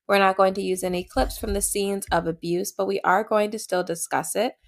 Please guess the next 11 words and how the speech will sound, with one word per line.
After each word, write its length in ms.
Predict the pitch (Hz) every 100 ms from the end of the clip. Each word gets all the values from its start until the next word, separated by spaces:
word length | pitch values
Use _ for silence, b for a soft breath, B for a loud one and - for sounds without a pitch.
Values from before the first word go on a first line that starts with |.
| _ -
So 160 | 247
if 80 | 247
hearing 320 | 240 220 226
about 260 | 226 220 220
partner 280 | 214 208 208
abuse 400 | 208 208 208 202
may 160 | 196
trigger 300 | - 190 190
you, 260 | 196 226 285
I'm 320 | - 170 170
just 320 | 165 170 -